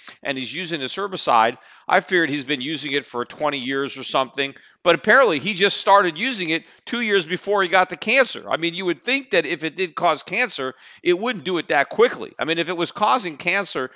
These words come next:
that quickly, you figure people would be getting cancer all the time, you know, a couple years after using this product. I mean, this whole thing is nonsense. In fact, I hear the commercials now every day by these ambulance chasing lawyers,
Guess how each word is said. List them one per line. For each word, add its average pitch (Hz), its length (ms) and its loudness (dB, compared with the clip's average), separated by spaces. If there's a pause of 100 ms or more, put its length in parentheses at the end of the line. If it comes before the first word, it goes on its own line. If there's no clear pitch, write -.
(140)
that 170 220 4
quickly, 202 380 0
you 147 100 -6
figure 165 320 -4
people 185 320 -6
would 156 140 -4
be 156 80 -6
getting 143 300 -2
cancer 170 460 -2
all 151 120 0
the 139 60 0
time, 185 500 2 (240)
you 185 80 -4
know, 143 80 4
a - 20 0
couple 180 300 4
years 160 280 0
after 156 240 2
using 151 360 -6
this 147 120 -4
product. 208 480 2
I 170 40 -8
mean, 165 100 -8
this 151 160 -10
whole 240 220 -2
thing 196 220 -2
is 135 140 -6
nonsense. 180 500 0
In - 60 -20 (200)
fact, 190 240 4
I 180 100 4
hear 214 240 -4
the 202 80 -2
commercials 185 560 -4
now 135 260 0
every 185 360 -2
day 131 480 2 (420)
by 143 160 6
these 131 300 -6
ambulance 170 520 -2
chasing 151 540 -4
lawyers, 131 540 0